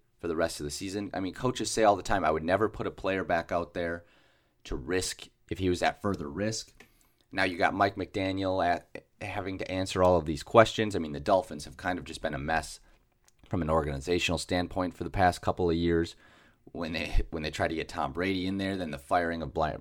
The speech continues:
Brian Flores, their owner, of course, having just all these allegations brought against him as well, and now you've got this.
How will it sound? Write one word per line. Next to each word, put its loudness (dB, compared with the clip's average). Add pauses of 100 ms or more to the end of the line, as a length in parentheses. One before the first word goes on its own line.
(120)
Brian 2
Flores, 4 (1400)
their -4
owner, 2 (140)
of 4
course, 6
having 6
just -2 (320)
all 4
these -4
allegations 0
brought 4
against -4
him -2
as -4
well, 2 (340)
and -10
now -2
you've -4
got -6
this. -14